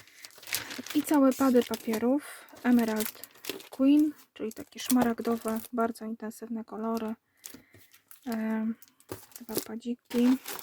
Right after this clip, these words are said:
Tutaj z kolei też z dodatkami jest, e, padzik z takimi vintage i z takimi czarno-białymi. Fajne.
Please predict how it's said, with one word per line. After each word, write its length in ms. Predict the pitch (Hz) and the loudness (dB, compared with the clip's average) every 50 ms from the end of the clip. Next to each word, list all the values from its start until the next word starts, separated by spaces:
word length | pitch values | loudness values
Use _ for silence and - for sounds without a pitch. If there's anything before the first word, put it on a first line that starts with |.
| - - - - _ _ - - - - - _ _ - - - - - - _ | -14 -16 -16 -16 _ _ -20 -20 -20 -20 -20 _ _ -20 -20 -20 -20 -20 -20 _
Tutaj 300 | - - - - 233 233 | -12 -10 -10 -10 -10 -12
z 60 | - | -12
kolei 340 | - - 233 226 220 226 233 | -12 -10 -8 -6 -6 -6 -6
też 200 | - 226 220 - | -8 -10 -12 -10
z 60 | - | -10
dodatkami 720 | - 214 - 226 226 - _ - 220 220 220 220 220 226 | -10 -8 -8 -8 -10 -10 _ -10 -6 -4 -4 -2 -2 -2
jest, 360 | 226 240 - - _ _ - - | -2 -4 -6 -10 _ _ -12 -8
e, 360 | 233 233 233 233 233 226 226 240 - | -6 -4 -2 -2 -2 -2 -4 -4 -6
padzik 560 | - 220 214 226 - - 226 240 - - - | -8 -8 -6 -6 -6 -4 -4 -4 -4 -6 -12
z 80 | - - | -16 -14
takimi 500 | - 240 - - - 226 220 220 214 233 | -14 -16 -12 -6 -4 -2 0 0 0 0
vintage 400 | - 269 285 294 - 240 233 - - | 2 2 2 2 0 -6 -10 -10 -12
i 60 | 226 | -16
z 60 | - | -14
takimi 420 | - - 233 - - 226 208 214 220 | -16 -16 -16 -12 -10 -8 -8 -8 -8
czarno-białymi. 920 | - 233 220 240 220 208 226 214 214 220 226 233 240 233 226 226 233 - _ - - _ _ _ _ _ _ - - _ _ _ _ _ _ _ _ _ _ - - - - _ _ _ _ - _ _ _ _ _ | -10 -10 -10 -8 -8 -8 -8 -8 -6 -2 2 4 4 4 4 2 0 -4 _ -16 -20 _ _ _ _ _ _ -20 -20 _ _ _ _ _ _ _ _ _ _ -20 -20 -20 -20 _ _ _ _ -20 _ _ _ _ _
Fajne. 500 | _ - 226 - 220 214 214 226 240 | _ -18 -16 -14 -12 -10 -6 -2 -2